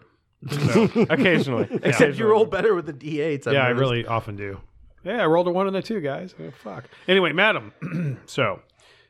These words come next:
Speaker 1: madam, um, we come here today because we propose an exchange of information. Um,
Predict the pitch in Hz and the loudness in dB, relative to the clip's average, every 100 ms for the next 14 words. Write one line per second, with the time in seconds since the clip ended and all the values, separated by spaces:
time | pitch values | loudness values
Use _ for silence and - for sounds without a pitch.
0 | _ _ _ _ - 165 185 170 147 131 | _ _ _ _ 0 2 2 2 0 0
1 | 131 160 175 226 240 196 190 151 143 135 | -2 -2 0 2 2 0 0 2 2 2
2 | 127 120 127 123 - 143 143 127 117 - | 0 -2 -2 -2 0 0 0 -2 -6 -2
3 | 131 120 110 110 104 101 95 - 87 - | 0 0 -2 -6 -8 -10 -10 -14 -18 -20
4 | _ _ _ 110 107 107 | _ _ _ -8 -6 -6